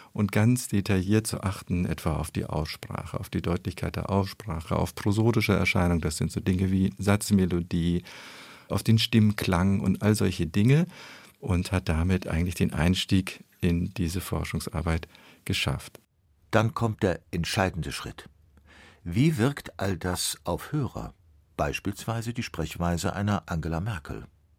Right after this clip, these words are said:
Speaker 1: Generell kann man sagen, dass Frau Merkels Sprechweise wenig emotional wirkt. Sie wirkt sehr ruhig, unaufgeregt und in keiner Weise aggressiv.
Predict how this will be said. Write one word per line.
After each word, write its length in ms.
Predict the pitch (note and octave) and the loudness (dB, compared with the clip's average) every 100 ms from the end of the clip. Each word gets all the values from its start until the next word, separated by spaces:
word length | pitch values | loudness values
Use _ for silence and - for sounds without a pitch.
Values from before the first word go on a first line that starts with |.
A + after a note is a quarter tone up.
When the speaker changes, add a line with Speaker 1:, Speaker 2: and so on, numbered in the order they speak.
| _ | _
Speaker 1:
Generell 420 | C3+ C#3+ C#3+ D3+ | 0 2 2 0
kann 180 | - C3 | 0 2
man 140 | C3 B2+ | 2 2
sagen, 300 | A#2+ A2+ A2+ | 2 2 0
dass 120 | A2 | 0
Frau 140 | A2 | 2
Merkels 320 | G#2+ G#2 - | 2 2 -2
Sprechweise 800 | - G#2+ - G2+ F#2 F#2+ F#2+ F#2 - _ | -6 -6 -2 -2 0 0 0 0 -2 _
wenig 760 | F#2+ G2+ A2+ B2+ C3 A2 - - - | -12 0 4 4 4 2 -2 -6 0
emotional 760 | F#2 F2 - F2 D2 D2+ - - | 2 2 -2 -2 -2 -4 -8 -12
wirkt. 360 | - - - - | -14 -14 -20 -12
Sie 240 | - G2 | -6 -2
wirkt 200 | G2+ - | -2 -2
sehr 180 | F2 E2+ | -2 0
ruhig, 440 | G#2+ A#2+ B2 - - | 2 2 0 -2 -4
unaufgeregt 1080 | A#2+ B2 A2 G#2 - F#2 F#2+ F2+ F2 - - _ _ _ _ | -2 0 0 -2 -4 -4 -2 -2 -4 -12 -18 _ _ _ _
und 140 | - G#2 | -2 0
in 80 | |
keiner 300 | G2+ A#2 A#2+ | 4 4 6
Weise 260 | G#2 F#2+ - | 4 0 -2
aggressiv. 640 | - D#2+ - - - - | -4 -4 -4 -6 -12 -18